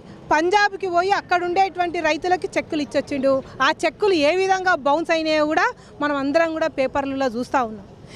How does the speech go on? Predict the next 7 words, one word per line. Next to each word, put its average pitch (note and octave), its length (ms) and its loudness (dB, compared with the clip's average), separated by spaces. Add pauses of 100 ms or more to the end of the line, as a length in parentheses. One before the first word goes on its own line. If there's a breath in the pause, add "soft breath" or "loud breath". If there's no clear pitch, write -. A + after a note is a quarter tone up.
(220 loud breath)
ఇవాళ D#4+ 420 2
టీఆర్ఎస్ D#4 680 0
పని C#4 240 -2
అయిపోయింది. B3+ 480 -2 (500 loud breath)
టీఆర్ఎస్ F4+ 560 2
ఇచ్చినటువంటి E4 600 -2
హామీలు D#4+ 520 2